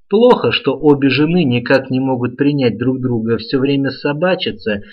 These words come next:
из-под тишка. После выкидыша мёртвой девочки Ингриф перестала беременеть.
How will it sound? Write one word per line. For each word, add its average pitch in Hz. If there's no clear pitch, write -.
из-под 139
тишка. 107
После 185
выкидыша 156
мёртвой 147
девочки 143
Ингриф 165
перестала 156
беременеть. 98